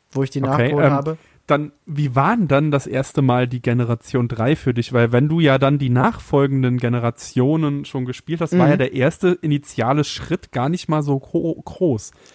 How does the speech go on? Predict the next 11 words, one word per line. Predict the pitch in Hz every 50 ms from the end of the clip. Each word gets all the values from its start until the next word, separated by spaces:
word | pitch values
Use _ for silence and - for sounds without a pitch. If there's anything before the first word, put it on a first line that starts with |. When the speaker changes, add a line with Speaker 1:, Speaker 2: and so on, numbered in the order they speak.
| _ _ -
Speaker 2:
Weil | - 135 127
wenn | 131 135
man | 139 139 135
von | - 147 143 135
Gold, | 131 127 123 127 113
Silber | - 127 160 226 185 127 117 117
kam, | - - 120 120 135 139
war | 127 131
das | 127 135 - -
ja | 143 127
doch | 127 - 139 - - -